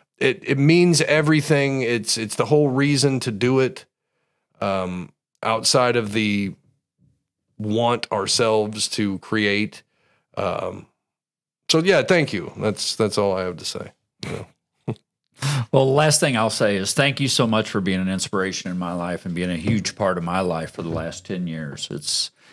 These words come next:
Speaker 2: you've definitely allowed, <clears throat> I won't, well, I won't say allowed. You've brought new light to my life. And,
Speaker 1: And, and
Speaker 2: and
Speaker 1: well
Speaker 2: my, you have been my translator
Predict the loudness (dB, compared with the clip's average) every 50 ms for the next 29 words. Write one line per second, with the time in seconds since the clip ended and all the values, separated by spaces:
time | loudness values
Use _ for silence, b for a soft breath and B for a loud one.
0 | b b -6 -6 -2 2 2 2 2 0 -2 -2 0 0 0 0 -2 -4 -6 -6
1 | _ -2 0 0 2 2 2 4 4 2 2 0 -2 -6 -12 -18 _ _ _ _
2 | _ _ _ _ _ _ _ _ _ _ _ _ _ _ 2 4 6 6 6 4
3 | 4 2 2 2 2 2 0 -4 -2 0 2 2 2 2 0 -2 -4 -6 -6 -4
4 | -4 -2 -2 -2 -2 -2 -2 -2 -4 -8 _ _ _ _ _ _ -4 -2 -2 0
5 | 2 4 4 4 4 2 0 0 2 2 2 2 2 2 2 2 2 2 -2 -6
6 | -10 -6 -2 0 0 2 2 0 0 -2 -2 -4 -6 -8 -12 -18 -20 _ _ -4
7 | 0 0 2 0 0 -2 -4 -4 -2 2 4 4 4 4 2 -2 _ _ _ _
8 | _ _ _ -4 0 2 2 4 4 2 2 0 -2 -6 _ _ _ _ _ _
9 | _ _ -20 _ _ _ _ _ _ _ _ _ _ _ _ _ _ _ _ _
10 | _ _ _ _ _ _ _ _ _ _ _ _ _ _ _ _ _ _ _ -2
11 | 2 4 6 6 6 4 4 2 2 2 2 0 2 4 2 2 2 0 0 2
12 | 2 2 0 -2 -2 -2 0 0 0 0 0 -2 -4 -6